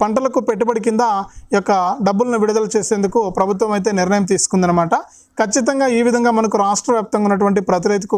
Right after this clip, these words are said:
కూడా అన్నదాత సుఖీభవ, పీఎం కిసాన్ పథకం ద్వారా తొలి విడత ఏడు వేల రూపాయల విడుదలకు ప్రభుత్వం అయితే ఆదేశాలు జారీ చేసింది. రెడీగా ఉండండి. ఎవరైనా అప్లై చేసుకునే వారు ఉంటే ఇరవై తారీఖు లోపు అప్లై చేసుకోండి. మరి ఇరవై తారీఖున కొత్త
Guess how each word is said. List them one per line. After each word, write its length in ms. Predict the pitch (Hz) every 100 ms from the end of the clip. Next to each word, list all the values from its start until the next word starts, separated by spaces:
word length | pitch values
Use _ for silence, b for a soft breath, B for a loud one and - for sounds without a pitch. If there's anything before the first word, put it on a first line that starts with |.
| 185
కూడా 160 | 208 226 190 B B B 196
అన్నదాత 340 | 240 254 247 240
సుఖీభవ, 380 | 226 240 226 220 220
పీఎం 180 | 208 208 202
కిసాన్ 260 | - 208 190
పథకం 280 | 180 196 202
ద్వారా 160 | 202 214 -
తొలి 160 | 202 220
విడత 200 | 220 214 185 196 b b 196
ఏడు 120 | 220 240
వేల 120 | 233 214
రూపాయల 300 | 214 208 208
విడుదలకు 380 | 185 202 214 208 185
ప్రభుత్వం 360 | 180 190 202 196
అయితే 180 | 185 196 170 - b b 175
ఆదేశాలు 400 | 190 180 202 190 165
జారీ 200 | 175 190 202
చేసింది. 360 | 175 208 247 - _ _ _ 185
రెడీగా 340 | 180 226 240 233
ఉండండి. 280 | 226 226 254 - b b 190
ఎవరైనా 280 | 208 233 208
అప్లై 180 | 220 220 226
చేసుకునే 340 | 202 - 226
వారు 120 | 220 220
ఉంటే 120 | 220 202
ఇరవై 200 | 220 226 220
తారీఖు 240 | 202 208
లోపు 120 | 208 196
అప్లై 180 | 190 202 202
చేసుకోండి. 440 | 190 - 196 220 - b b b
మరి 100 | 202 202
ఇరవై 200 | 240 254 233
తారీఖున 320 | 226 226 226 226
కొత్త 140 | 208